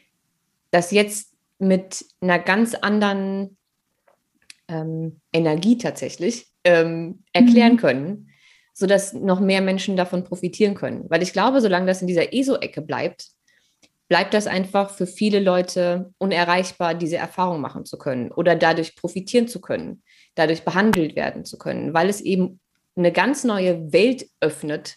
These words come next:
Speaker 1: und ganz neue Möglichkeiten eröffnet, wenn man sich denn dann darauf einlassen kann und eben nicht glaubt, das ist irgendein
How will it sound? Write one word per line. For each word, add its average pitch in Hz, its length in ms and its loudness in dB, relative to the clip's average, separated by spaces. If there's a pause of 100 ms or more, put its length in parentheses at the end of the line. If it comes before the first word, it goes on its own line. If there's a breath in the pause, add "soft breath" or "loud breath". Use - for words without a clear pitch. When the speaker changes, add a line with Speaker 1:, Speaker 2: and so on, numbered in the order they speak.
(360 soft breath)
Speaker 1:
und 180 240 0
ganz 220 260 0
neue 190 200 2
Möglichkeiten 190 640 -2
eröffnet, 175 460 -2
wenn 190 180 4
man 220 180 4
sich 196 160 -4
denn 190 160 0
dann 170 200 -4
darauf 160 280 -4
einlassen 175 480 -2
kann 151 300 -4
und 180 180 -6
eben 180 300 2
nicht 277 260 4
glaubt, 120 320 -2
das 147 100 -12
ist 139 200 -10
irgendein 160 340 -4